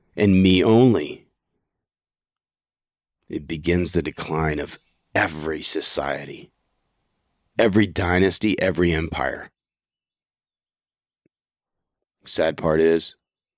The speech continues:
mm, there had, throughout history, it's never had a turning back. It's had flat lines.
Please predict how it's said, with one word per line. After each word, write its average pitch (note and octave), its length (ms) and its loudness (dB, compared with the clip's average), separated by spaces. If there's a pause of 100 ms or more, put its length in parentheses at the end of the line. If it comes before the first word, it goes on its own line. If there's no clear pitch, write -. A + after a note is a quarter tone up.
(1400)
mm, D2 340 -8
there D2 140 -6
had, C#2+ 320 -8
throughout D2+ 300 -6
history, D#2 360 -4
it's C2 160 -6
never C#2 200 -10
had C#2+ 180 -8
a C#2 40 -10
turning D2 340 -10
back. D2 340 -8 (3500)
It's A2 140 2
had G#2+ 220 2
flat - 240 0
lines. F2+ 320 -2